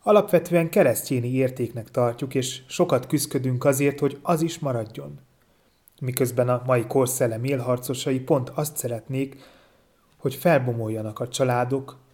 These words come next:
Mi annak a hívei vagyunk, hogy erősödjenek családon, gyülekezeten, közösségen belül azok a kötelékek, amelyek összetartanak minket.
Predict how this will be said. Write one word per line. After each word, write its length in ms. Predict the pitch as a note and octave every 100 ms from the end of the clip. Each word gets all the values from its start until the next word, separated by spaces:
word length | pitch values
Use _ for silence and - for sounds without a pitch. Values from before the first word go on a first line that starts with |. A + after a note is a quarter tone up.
| _ _ _ _ _ _ _ _ -
Mi 400 | D#3 D3+ - -
annak 360 | - F3+ C3 C3
a 60 |
hívei 460 | A#2+ - D#3+ C3 B2
vagyunk, 340 | C3+ C3 C#3
hogy 180 | C#3 D3 -
erősödjenek 720 | B2+ A#2 - B2 A#2+ A2+ -
családon, 540 | - D3 C3+ B2 B2
gyülekezeten, 720 | B2 C#3+ A#2+ B2 B2 B2 A#2+ A2+
közösségen 640 | D#3 C3 - B2+ A#2+ A#2
belül 300 | A#2 A#2+ B2+
azok 300 | C3 F3 B2
a 120 | B2 -
kötelékek, 720 | A#2+ A2+ G#2+ G#2+ - - - _ _
amelyek 380 | C3+ A#2+ G#2+ -
összetartanak 800 | A#2+ - - A2 - B2+ C3 B2+
minket. 480 | D3 C#3 D3+ C#3+